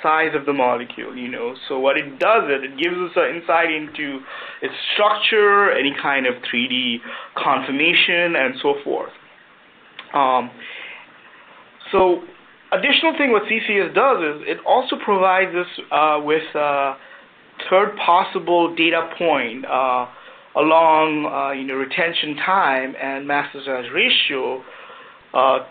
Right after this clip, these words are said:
to identify molecules. So we can use, um, accurate mass, retention time, and, uh, C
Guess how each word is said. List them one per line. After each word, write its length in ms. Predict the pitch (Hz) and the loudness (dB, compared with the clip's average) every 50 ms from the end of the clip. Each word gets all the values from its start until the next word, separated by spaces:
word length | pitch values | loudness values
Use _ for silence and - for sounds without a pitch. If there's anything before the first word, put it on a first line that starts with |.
| - - - | 0 2 2
to 420 | 185 180 180 180 170 170 180 - - - | 2 2 0 0 0 -2 -2 -4 -2 0
identify 800 | 151 160 160 160 160 160 156 151 151 147 - 151 139 139 135 135 | 0 2 2 2 0 0 -2 -4 -6 -4 -2 0 0 0 0 0
molecules. 680 | 135 131 127 127 123 120 120 120 - - - - - - - - | 0 0 0 2 0 0 -2 -6 -10 -12 -12 -12 -12 -12 -10 -8
So 120 | 151 135 | -8 -6
we 220 | 127 131 143 151 151 - | -4 -4 -4 -4 -4 -4
can 220 | 160 151 147 147 | -6 -6 -6 -6
use, 520 | 143 143 160 185 190 170 147 135 127 127 127 131 - | -6 -4 -4 -2 -2 -2 -2 -4 -4 -6 -6 -4 -4
um, 420 | - 127 127 123 123 123 117 123 - - - - - - - - | -2 -2 -2 -2 -2 -4 -6 -8 -12 -18 -20 -18 -18 -14 -6 -2
accurate 440 | 131 139 151 160 - 214 220 220 202 | 0 0 0 0 2 0 0 0 0
mass, 340 | 180 151 139 135 131 143 - - - - - - - - - | -2 0 0 0 0 -2 -4 -8 -18 -20 -18 -18 -18 -18 -14
retention 520 | - 135 - - 175 165 170 - - - - | -10 -6 -4 -2 -2 0 0 -2 -2 -2 -2
time, 640 | 190 160 147 135 135 127 123 123 127 131 131 135 131 - - - - - - - | -2 -2 0 0 0 0 -2 -2 -4 -8 -8 -12 -14 -16 -16 -16 -16 -12 -6 -4
and, 520 | 143 139 135 135 135 135 131 135 135 135 | -2 0 0 0 0 -2 -4 -4 -4 -2
uh, 460 | 127 131 131 131 131 131 131 127 123 120 - - - - - - - - - | -2 0 0 0 0 0 0 -2 -2 -4 -8 -16 -20 -20 -20 -20 -18 -10 -4
C 120 | - 175 | -2 -2